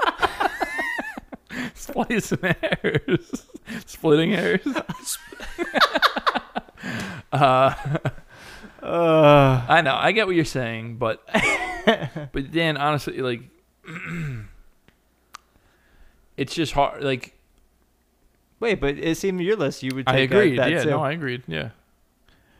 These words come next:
Speaker 1: but you would keep Link's Awakening is the difference.
Speaker 2: Link's Awakening is just so different to me. But again, I, I,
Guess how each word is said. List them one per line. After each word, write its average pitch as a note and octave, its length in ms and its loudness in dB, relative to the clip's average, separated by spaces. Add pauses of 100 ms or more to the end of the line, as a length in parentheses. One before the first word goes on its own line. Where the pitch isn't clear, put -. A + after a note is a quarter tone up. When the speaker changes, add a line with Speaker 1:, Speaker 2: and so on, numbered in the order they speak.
(160)
Speaker 1:
but B2 240 -2
you C#3 280 0
would C3 120 0
keep A#2+ 220 0
Link's A#2 240 -6
Awakening A#2 480 -6 (320)
is A#2+ 120 -12
the B2+ 100 -10
difference. - 440 -10 (680)
Speaker 2:
Link's F3+ 260 -4
Awakening F3 280 -2
is B2+ 60 -6
just C3 160 -6
so C3+ 200 -2 (380)
different B2+ 560 -6
to A#2+ 120 -8
me. A2 400 -10 (1900)
But C#3+ 200 -2
again, D3+ 220 0
I, B2+ 260 -4
I, C3 120 -6